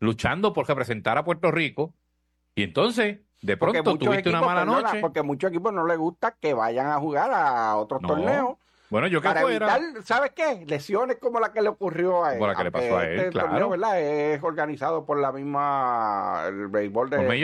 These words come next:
Speaker 2: de
Speaker 1: League,
Speaker 2: Grandes
Speaker 1: sí.
Speaker 2: Ligas, por Major League.
Speaker 1: Sí.
Speaker 2: Pero aún así, siempre hay, le ponen su, sus peros.
Speaker 1: Por eso, pero, ¿a qué vamos con todo esto?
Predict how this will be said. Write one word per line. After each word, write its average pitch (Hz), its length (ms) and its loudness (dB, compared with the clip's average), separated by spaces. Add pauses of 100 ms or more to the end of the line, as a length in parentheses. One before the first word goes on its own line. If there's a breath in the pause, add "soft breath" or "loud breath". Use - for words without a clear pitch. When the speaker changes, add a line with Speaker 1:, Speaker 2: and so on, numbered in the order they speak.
Speaker 2:
de 151 60 0
Speaker 1:
League, - 0 -
Speaker 2:
Grandes 151 240 -2
Speaker 1:
sí. 175 80 -2
Speaker 2:
Ligas, 262 200 -4
por 104 120 -6
Major 127 320 -2
League. 226 180 -4 (160)
Speaker 1:
Sí. 85 160 -2 (300 loud breath)
Speaker 2:
Pero 113 340 0
aún 101 220 0
así, 151 340 -4
siempre 165 500 0
hay, 170 340 -2
le 160 120 -2
ponen 165 240 -4
su, 214 280 0
sus 220 140 -6
peros. 202 320 -2 (1080 loud breath)
Speaker 1:
Por 139 100 2
eso, 170 120 2
pero, 123 300 2 (640)
¿a 175 140 0
qué 247 120 4
vamos 254 240 2
con 226 180 0
todo 214 220 4
esto? - 320 -4